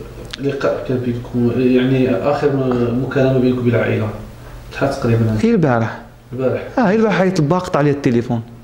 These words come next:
Speaker 1: مم.
Speaker 2: هي البارح عيط.
Speaker 1: اخر مره جاوبك؟
Speaker 2: آه، البارح مع شي تمنية هكاك،
Speaker 1: جاوب.
Speaker 2: تمنية ونص، جاوبني حيت ما عرفش نمرتي.
Speaker 1: مم.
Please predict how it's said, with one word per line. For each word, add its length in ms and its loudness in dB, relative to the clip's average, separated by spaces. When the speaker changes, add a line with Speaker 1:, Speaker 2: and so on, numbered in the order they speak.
Speaker 1:
مم. 140 -4
Speaker 2:
هي 20 -2
البارح 240 2
عيط. 160 2
Speaker 1:
اخر 260 0
مره 140 -2
جاوبك؟ 240 2
Speaker 2:
آه، 280 4
البارح 380 2
مع 120 4
شي 140 -2
تمنية 400 2
هكاك، 380 2
Speaker 1:
جاوب. 300 2
Speaker 2:
تمنية 280 2
ونص، 240 2
جاوبني 460 4
حيت 180 0
ما 80 4
عرفش 220 0
نمرتي. 460 2
Speaker 1:
مم. 160 -6